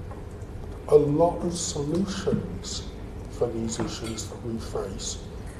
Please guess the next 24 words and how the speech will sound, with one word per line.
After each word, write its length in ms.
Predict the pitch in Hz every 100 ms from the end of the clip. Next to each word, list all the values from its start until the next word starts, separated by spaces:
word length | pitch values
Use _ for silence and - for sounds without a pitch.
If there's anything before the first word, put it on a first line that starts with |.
| - -
are 160 | 139 135
increasingly 920 | 131 - 156 160 - 131 110 98 - - - - - -
technology-based. 1200 | - - 147 143 117 113 104 95 90 - - - - - - - - - -
But 140 | 139
a 40 | 151
lot 240 | 170 180
of 140 | 175
disabled 600 | 160 143 156 139 143 127 -
people 420 | 147 147 - 107 - - - - - - -
don't 280 | - 160 117
want 280 | 143 - -
to 120 | 127
stand 460 | - - - 117 92 - - - - - - - - -
in 160 | 123
a 80 | 120
public 560 | - 156 147 147 - -
space 640 | - - - - - - - - - - - -
with 240 | 127 -
their 140 | 147
mobile 520 | 151 127 123 127 139 139
phone 460 | - 151 151 156 - - - - - - -
trying 300 | - 123 123
to 120 | 127 131
access 840 | - - - 95 - - -